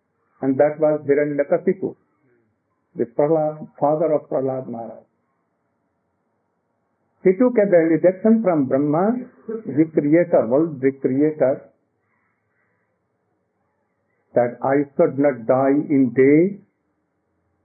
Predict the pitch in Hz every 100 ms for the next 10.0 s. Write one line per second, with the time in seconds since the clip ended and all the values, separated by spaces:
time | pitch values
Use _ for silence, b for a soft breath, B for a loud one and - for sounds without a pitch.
0 | _ _ _ _ _ _ _ 131 156 196
1 | 196 165 143 131 139 175 202 - _ _
2 | _ _ _ _ _ _ _ _ _ _
3 | _ _ _ 147 175 202 - - _ _
4 | - 147 196 214 196 139 - _ _ _
5 | _ _ _ _ 120 131 147 185 220 220
6 | - _ _ _ _ _ _ _ _ _
7 | _ _ _ _ _ _ _ _ _ _
8 | _ _ _ _ _ _ _ _ _ _
9 | - 214 226 220 - 151 147 175 226 247